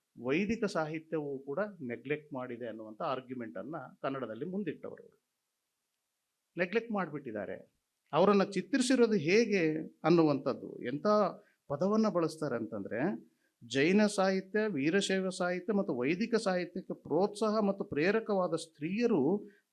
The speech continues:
ಬಾಡಿಗೆ ಗರ್ಭ ಹೊತ್ತು, ಈ ಪದ ಬೆಚ್ಚಿ ಬಿದ್ದುಬಿಟ್ಟೆ ನಾನು ಓದ್ಬಿಟ್ಟು,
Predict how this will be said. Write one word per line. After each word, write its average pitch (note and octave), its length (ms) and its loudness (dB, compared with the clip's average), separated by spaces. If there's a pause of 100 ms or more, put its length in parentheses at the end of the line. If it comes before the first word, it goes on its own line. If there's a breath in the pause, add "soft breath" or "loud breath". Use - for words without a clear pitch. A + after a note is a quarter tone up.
(140)
ಬಾಡಿಗೆ G#3 800 0
ಗರ್ಭ F3+ 500 0
ಹೊತ್ತು, G3 880 2 (1040)
ಈ C#3 120 -6
ಪದ C#3+ 500 -2
ಬೆಚ್ಚಿ C3 260 -8
ಬಿದ್ದುಬಿಟ್ಟೆ C#3+ 380 -6
ನಾನು A#2+ 180 -8
ಓದ್ಬಿಟ್ಟು, A2 580 -10